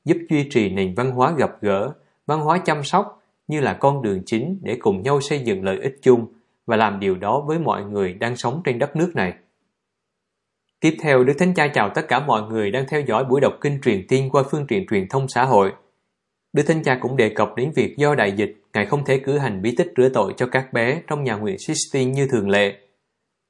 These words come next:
Tuy nhiên, Đức Thánh Cha cầu nguyện cho các em đã ghi danh rửa tội, cha mẹ của các em và cho các cha mẹ đỡ đầu. Đức Thánh Cha cũng hứa cầu nguyện cho tất cả các em bé được rửa tội trong thời gian này, để các em nhận được căn tín Kitô,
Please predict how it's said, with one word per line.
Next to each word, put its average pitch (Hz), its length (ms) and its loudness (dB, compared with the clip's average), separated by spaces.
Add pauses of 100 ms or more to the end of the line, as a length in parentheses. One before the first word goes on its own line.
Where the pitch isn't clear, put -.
(100)
Tuy 139 140 2
nhiên, 127 420 2
Đức 151 100 -2
Thánh 175 200 0
Cha 160 180 2
cầu 113 160 4
nguyện 107 280 -2
cho 139 100 0
các 151 260 0
em 131 300 0
đã 127 80 -2
ghi 151 200 -4
danh 143 300 -2
rửa 117 140 0
tội, 98 280 2 (420)
cha 135 160 2
mẹ 104 300 0
của 113 100 0
các 147 220 -2
em 123 280 -2 (100)
và 104 120 -2
cho 127 160 0
các 160 200 -2
cha 143 120 2
mẹ 101 240 -2
đỡ 104 180 2
đầu. 98 340 2 (880)
Đức 147 80 2
Thánh 147 200 -2
Cha 127 200 2
cũng 123 160 -4
hứa 147 200 2
cầu 104 160 2
nguyện 101 260 0
cho 143 100 -2
tất 175 240 -2
cả 185 180 2
các - 140 -10
em 131 260 -4
bé 120 220 0
được 135 200 2
rửa 113 140 0
tội 104 240 2
trong 139 160 0
thời 98 200 2
gian 131 200 0
này, 101 220 0 (440)
để 107 120 0
các 151 200 2
em 143 220 2
nhận 104 200 -4
được 95 180 -4
căn 127 220 -2
tín 147 220 0
Kitô, 120 580 2